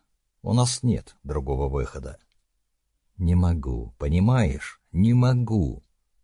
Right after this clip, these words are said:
Столько людей положим, нам этого никто не простит. Нужно тянуть время, как-то с ними договариваться». «Ну-ну, либералом стал», упрекнул директор Ф С Б. «С бандитами хочешь столковаться?»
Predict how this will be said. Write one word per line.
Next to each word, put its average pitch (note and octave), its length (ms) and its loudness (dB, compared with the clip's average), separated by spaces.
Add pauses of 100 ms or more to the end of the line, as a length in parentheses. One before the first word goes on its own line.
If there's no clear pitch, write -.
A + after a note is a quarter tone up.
(120)
Столько C3 500 -4
людей C#3+ 340 0
положим, D2+ 560 -2 (300)
нам B2+ 260 2
этого C3 420 -4 (160)
никто C#3 420 -2
не C#2+ 120 2
простит. C2+ 600 -4 (760)
Нужно F2 360 0
тянуть E2+ 360 0
время, A#2+ 500 0 (280)
как-то B2+ 300 -2
с - 140 -4
ними A2 180 4
договариваться». E2+ 1000 0 (720)
«Ну-ну, F2 720 0 (180)
либералом D#2+ 680 0
стал», - 420 -4 (240)
упрекнул C#2 540 -6
директор C2 420 -4
Ф - 140 -12
С D2 220 -4
Б. C2 260 -4 (480)
«С - 160 -10
бандитами D#2+ 640 0
хочешь C2 500 -4
столковаться?» D2 840 -4